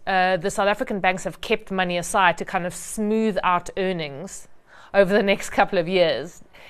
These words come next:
Do you think that is gonna be the case? Um,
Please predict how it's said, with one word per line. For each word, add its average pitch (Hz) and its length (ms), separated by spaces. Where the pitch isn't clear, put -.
Do 247 80
you 220 40
think 302 220
that 254 120
is 240 140
gonna 220 380
be 226 140
the 202 120
case? 202 600
Um, 202 960